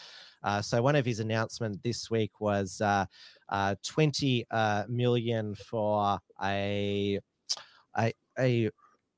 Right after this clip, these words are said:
what were called, uh, paramedic practitioners. So they, they, like, they come in an ambulance, but they treat the person there so they don't have to, to go to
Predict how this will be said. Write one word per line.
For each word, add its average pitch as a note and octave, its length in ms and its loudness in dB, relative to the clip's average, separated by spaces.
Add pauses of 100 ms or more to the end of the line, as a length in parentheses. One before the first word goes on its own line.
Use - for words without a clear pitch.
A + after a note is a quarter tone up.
(220)
what C3+ 140 2
were B2+ 100 -2
called, B2 720 4
uh, G#2+ 380 0
paramedic C3+ 760 2
practitioners. G#2+ 960 -4
So G#2 640 0 (160)
they, G#2 560 0
they, G2 260 -2 (160)
like, F#2+ 180 -4
they G#2 120 -2
come D3 240 2
in C#3 80 2
an A#2 120 2
ambulance, A2+ 560 0
but G#2 160 -2
they G#2 120 -2
treat A#2 260 -4
the G#2 80 -8
person G2+ 440 -4
there G#2 220 -2
so - 160 -6
they G2+ 60 -2
don't G2+ 160 -4
have F#2+ 200 -6
to, F#2+ 200 -2
to G2 120 -10
go G2+ 280 0
to F2+ 400 -2